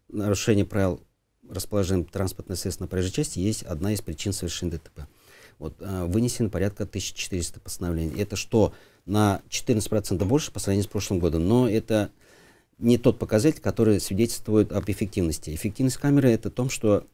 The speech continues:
а, камера напрямую воздействует на состояние аварийности. Не допустить, по крайней мере, хотя бы в зонах контроля этих камер, не допустить совершения дорожного происшествия. И камеры, они это удовлетворяют в полном объеме. И их функциональная задача выполняется.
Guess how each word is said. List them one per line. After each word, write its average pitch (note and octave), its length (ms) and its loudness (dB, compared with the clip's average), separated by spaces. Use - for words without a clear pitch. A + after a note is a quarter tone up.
а, F#2 240 -2
камера B2 440 4
напрямую G#2+ 480 4
воздействует G2 380 2
на F2 80 0
состояние G2+ 320 4
аварийности. F2+ 480 2
Не E2 220 2
допустить, G2 540 0
по G2 120 -4
крайней A2 280 4
мере, F#2+ 260 2
хотя F#2+ 360 0
бы F2 100 0
в D#2+ 60 -2
зонах F#2+ 320 2
контроля F2+ 440 -2
этих - 180 -14
камер, E3+ 320 0
не F#2 60 -8
допустить F#2+ 420 -4
совершения G2+ 400 0
дорожного F2+ 380 -2
происшествия. E2+ 480 -8
И F#2 100 0
камеры, C#3+ 400 4
они A2+ 380 4
это G#2+ 340 2
удовлетворяют G#2 540 4
в - 20 -20
полном G2 240 4
объеме. F2 440 2
И G2+ 140 0
их F#2 100 -2
функциональная F#2+ 800 2
задача G#2 460 0
выполняется. F#2 680 2